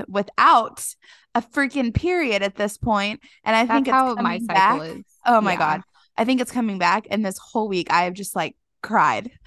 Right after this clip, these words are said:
Speaker 1: <laughs> like, five times.
Speaker 2: Aw.
Speaker 1: And so yesterday I was like, "Nope, this is too much for me today."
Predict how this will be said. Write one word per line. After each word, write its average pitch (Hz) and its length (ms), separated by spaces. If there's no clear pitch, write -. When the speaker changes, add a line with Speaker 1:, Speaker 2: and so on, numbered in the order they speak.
Speaker 1:
<laughs> - 220
like, 392 320
five 214 300
times. 190 320
Speaker 2:
Aw. - 420
Speaker 1:
And 233 160
so 254 80
yesterday 214 460
I 196 80
was 190 160
like, 202 200
"Nope, 427 200
this 349 180
is 269 120
too 262 140
much 208 200
for - 80
me 202 80
today." 185 300